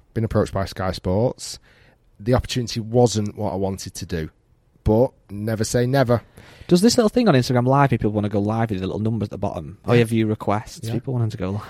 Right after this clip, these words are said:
Speaker 1: Um, Kyle Thornhill, hey Rick, hi Kyle. Um,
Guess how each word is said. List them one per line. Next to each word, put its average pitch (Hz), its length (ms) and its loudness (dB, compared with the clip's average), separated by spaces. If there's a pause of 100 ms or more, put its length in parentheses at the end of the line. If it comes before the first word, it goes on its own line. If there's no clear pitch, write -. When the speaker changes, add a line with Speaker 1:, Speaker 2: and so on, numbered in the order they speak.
(440)
Speaker 1:
Um, 110 480 0
Kyle 139 800 4
Thornhill, 123 600 2
hey 123 200 2
Rick, 127 300 2
hi 110 180 -4
Kyle. 131 560 0 (520)
Um, 107 640 2